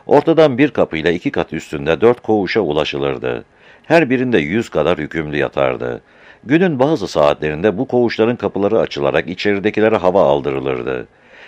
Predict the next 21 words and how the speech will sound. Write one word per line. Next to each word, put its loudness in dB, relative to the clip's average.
Hem 6
koğuşlar 4
arasında 2
hem 0
de 4
her 4
koğuşun -2
kendi 0
içinde -2
mahkumları -2
kademelendiren, 0
kendi 0
kendine 2
meydana -2
gelmiş -2
bir 0
meratip 2
silsilesi, -6
bir -2
hiyerarşi 0
vardı. -2